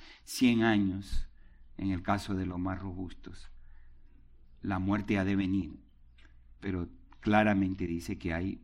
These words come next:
un juicio para ti que no eres creyente. Y ese juicio no es que te va a decidir si eres salvo o no. Es para que tú no te quede la menor duda, no te quepa la menor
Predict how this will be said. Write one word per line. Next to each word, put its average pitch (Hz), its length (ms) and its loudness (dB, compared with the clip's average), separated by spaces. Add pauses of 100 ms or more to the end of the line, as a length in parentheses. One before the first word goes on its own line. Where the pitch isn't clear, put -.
(120)
un 85 200 -10
juicio - 460 -12 (640)
para 85 240 -4
ti 113 100 -4
que 107 140 -2
no 104 100 0
eres 110 140 -6
creyente. 110 520 -10 (1500)
Y 107 160 0
ese 131 180 0
juicio 151 560 -2 (140)
no 117 140 -4
es 123 100 -2
que 113 120 -6
te 98 140 -4
va 101 200 2
a 98 80 0
decidir 98 520 -4
si 101 140 -6
eres 87 160 -6
salvo 95 300 -6
o 82 40 -8
no. 104 240 -8 (920)
Es 104 120 -6
para 101 320 0
que 95 140 -4
tú 127 200 -2
no 131 160 -2
te 107 180 -6
quede 123 360 -2
la 98 120 0
menor 104 420 -2
duda, 123 400 -4 (680)
no 110 320 -2
te 104 200 -6
quepa 127 300 -4
la 95 140 0
menor 107 580 -4